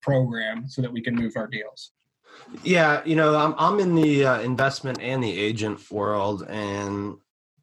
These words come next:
Speaker 2: what, what I noticed is, uh, less, less transactions, you know, occurring.
Speaker 1: Yeah.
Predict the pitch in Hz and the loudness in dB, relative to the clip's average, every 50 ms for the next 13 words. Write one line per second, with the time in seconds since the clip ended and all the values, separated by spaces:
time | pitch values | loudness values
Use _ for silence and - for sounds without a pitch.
0 | _ _ _ _ _ - - - 131 135 127 110 131 135 135 139 139 139 139 139 | _ _ _ _ _ -18 -8 -4 -2 0 0 0 0 2 2 2 2 2 2 0
1 | 139 135 127 123 113 - - - - 120 113 113 113 110 110 107 107 107 104 104 | 0 -2 -2 -6 -8 -10 -12 -12 -8 -6 -4 -2 0 0 0 0 -2 -4 -6 -6
2 | 107 104 98 98 98 98 98 95 98 98 - - _ _ _ _ - 123 131 131 | -4 -2 -2 -2 -2 -2 -2 -2 -4 -4 -6 -10 _ _ _ _ -4 -2 -2 -2
3 | - - - - - _ _ _ _ _ _ - 143 156 165 - - - 165 139 | -2 -6 -8 -10 -14 _ _ _ _ _ _ -2 -2 -2 -2 -2 -2 -2 -2 -2
4 | 113 104 101 104 110 120 - - - 156 143 143 147 143 139 - - - - _ | -2 -2 -2 0 0 0 0 0 0 0 0 0 0 -2 -4 -8 -12 -16 -18 _
5 | _ _ - 143 147 147 139 127 - - 147 139 139 139 135 147 143 - _ _ | _ _ -8 -6 -4 -4 -4 -4 -4 -2 -2 0 0 0 -2 -4 -6 -8 _ _
6 | _ _ _ _ _ _ - 135 131 131 135 | _ _ _ _ _ _ 0 2 2 2 0